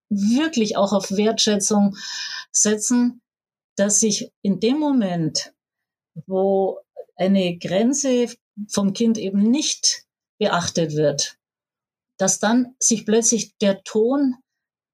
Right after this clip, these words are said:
nicht nur im Sinne von mit Nachdruck, also mit Nachdruck muss man manches sagen, davon bin ich überzeugt, aber der ändert sich nicht,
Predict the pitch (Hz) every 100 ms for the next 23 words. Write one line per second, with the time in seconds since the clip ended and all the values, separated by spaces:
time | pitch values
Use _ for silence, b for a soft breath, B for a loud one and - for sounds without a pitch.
0 | _ 220 269 - 247 233 220 202 233 220
1 | 202 202 190 190 202 196 196 190 190 277
2 | - - 185 156 - - 170 214 196 196
3 | 233 254 247 240 294 247 185 160 156 185
4 | - 160 165 160 220 208 202 208 202 196
5 | - 202 185 - - - B B B B
6 | - 202 233 220 214 220 233 254 - 240
7 | 214 233 -